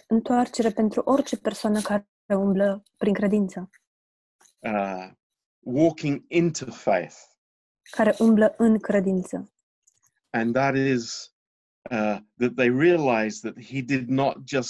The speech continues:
Speaker 2: suffer for sin, but it was for my sin.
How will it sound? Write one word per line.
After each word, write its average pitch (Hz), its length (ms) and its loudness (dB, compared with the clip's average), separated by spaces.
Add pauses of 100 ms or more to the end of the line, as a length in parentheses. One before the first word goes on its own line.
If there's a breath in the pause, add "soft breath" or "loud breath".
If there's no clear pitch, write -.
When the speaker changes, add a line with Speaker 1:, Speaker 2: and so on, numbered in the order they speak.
(140)
Speaker 2:
suffer 135 420 -4 (340)
for 117 260 -4
sin, 104 640 -4 (480)
but 120 120 0 (140)
it 135 200 -6
was 120 400 0
for - 180 -4
my 139 460 0
sin. - 480 -8